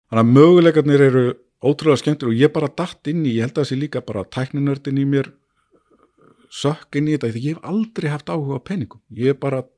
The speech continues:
trefill úr, úr Vesturbænum, sko. Þú veist, þetta var bara, já, flott að eiga peninga til þess að eiga í matinn og eitthvað svona, en aldrei bara hagfræði hefur verið mér gjörsamlega framandi. Svo bara, náttúrulega, þegar maður fer að kynna sér þennan heim og fer að skoða bankakerfið, þá fer maður að skoða,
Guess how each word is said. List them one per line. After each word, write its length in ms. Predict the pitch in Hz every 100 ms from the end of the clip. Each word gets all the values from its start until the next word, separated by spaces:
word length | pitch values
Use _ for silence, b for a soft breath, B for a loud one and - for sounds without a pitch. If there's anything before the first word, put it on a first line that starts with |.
| _ -
trefill 480 | 131 151 143 - 127
úr, 80 | - -
úr 300 | 123 - 127
Vesturbænum, 460 | 147 143 107 87
sko. 220 | _ - -
Þú 240 | 110 110
veist, 160 | - 113
þetta 180 | 127 123
var 200 | 123 -
bara, 220 | 120 117 -
já, 120 | 127 151
flott 400 | - 147 - -
að 80 | 143
eiga 120 | 123
peninga 360 | - 131 131 127
til 100 | 127
þess 100 | 131
að 920 | 127 - _ _ _ - - _ 131
eiga 100 | 131
í 80 | 131
matinn 340 | 135 139 131
og 80 | 123
eitthvað 200 | 120 120
svona, 160 | 120 110
en 100 | 110
aldrei 560 | 127 156 - - 135 120 113 _ b b b b b b b b -
bara 220 | 117 113
hagfræði 640 | 95 139 - - 131 123 123
hefur 280 | 123 120 127
verið 380 | 123 120 120 131 _ _ _ _ - - - - 135
mér 240 | 120 110
gjörsamlega 480 | 151 147 143 127 113
framandi. 420 | 147 135 110 98
Svo 160 | - 131
bara, 260 | 120 110 98 -
náttúrulega, 420 | - 110 107 95 -
þegar 220 | - 151
maður 180 | 143 110
fer 100 | 101
að 60 | -
kynna 300 | 165 220 139
sér 160 | 123 107
þennan 280 | 98 90
heim 260 | 107 175 107
og 80 | 95
fer 140 | 95
að 80 | 85
skoða 280 | - 85 76
bankakerfið, 640 | 120 135 - 127 131 123 117
þá 80 | 123
fer 180 | 120
maður 160 | 104 95
að 60 | -
skoða, 380 | 98 90 85